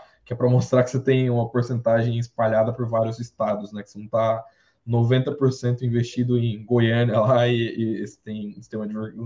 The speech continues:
diversificação grande. E eu, deu pra ver lá no, no portfólio de vocês que vocês realmente têm essa diversificação operacional grande. Salvo engano, o setor que vocês estão mais concentrados ali é, tipo, doze por cento, né, em termos de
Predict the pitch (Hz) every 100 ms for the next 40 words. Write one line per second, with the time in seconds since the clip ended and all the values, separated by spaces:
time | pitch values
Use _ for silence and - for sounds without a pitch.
0 | 104 107 113 - 107 117 117 110 107 104
1 | - _ - _ _ 117 120 123 123 120
2 | 120 123 123 117 131 151 135 135 127 131
3 | 117 113 123 117 123 120 120 113 123 -
4 | 110 113 117 117 - 117 113 113 147 220
5 | - 107 107 110 - _ _ _ 104 120
6 | 120 117 120 117 107 110 151 139 139 131
7 | 131 135 147 - 135 147 139 139 - 139
8 | 123 123 139 - 131 - 123 113 123 131
9 | 117 123 135 - 131 117 117 110 104 104
10 | - 101 101 - 104 107 104 104 104 101